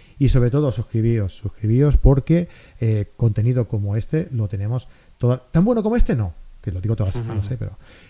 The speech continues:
Speaker 1: tan bueno como el de hoy, no, pero bastante bueno sí, eh, bastante bueno, bastante decente.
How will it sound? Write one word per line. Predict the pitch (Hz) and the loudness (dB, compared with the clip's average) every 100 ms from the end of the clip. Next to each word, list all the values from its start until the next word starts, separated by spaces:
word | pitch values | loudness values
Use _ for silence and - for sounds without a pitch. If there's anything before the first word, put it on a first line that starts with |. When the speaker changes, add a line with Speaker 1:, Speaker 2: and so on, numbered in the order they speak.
| - | -4
Speaker 1:
tan | - 202 | -2 0
bueno | 208 | 0
como | 175 160 | 0 2
el | 143 | 2
de | 139 | 2
hoy, | 233 190 | 0 -2
no, | 120 113 82 - | -4 -4 -6 -6
pero | 110 104 - - _ _ _ _ _ _ 120 | -6 -6 -12 -20 _ _ _ _ _ _ -8
bastante | 107 - 107 | -2 -2 0
bueno | 135 110 185 | -2 0 -2
sí, | - 110 117 87 | -4 -2 -2 -4
eh, | 90 170 123 95 82 82 - | -8 -6 -6 -8 -14 -20 -20
bastante | - 101 127 | -16 -8 -6
bueno, | 98 123 113 | -6 -6 -8
bastante | 85 104 160 | -8 -8 -8
decente. | 131 110 120 90 | -6 -8 -8 -12